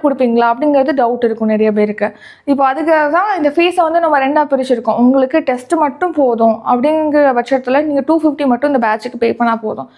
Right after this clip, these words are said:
With மந்த்லி கரண்ட் அஃபேர்ஸ் பி டி எஃப் ஓட உங்களுக்கு டெஸ்ட் பேட்ச் வேணும்னா அதுக்கு ஃபைவ் ஃபிஃப்டி ஃபீஸ் வரும்.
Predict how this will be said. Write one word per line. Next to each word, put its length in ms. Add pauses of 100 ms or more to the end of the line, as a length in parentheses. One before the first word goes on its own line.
(360)
With 140
மந்த்லி 640 (100)
கரண்ட் 280
அஃபேர்ஸ் 380
பி 160
டி 80
எஃப் 180
ஓட 240
உங்களுக்கு 340
டெஸ்ட் 240
பேட்ச் 220
வேணும்னா 540
அதுக்கு 380
ஃபைவ் 240
ஃபிஃப்டி 300
ஃபீஸ் 280
வரும். 200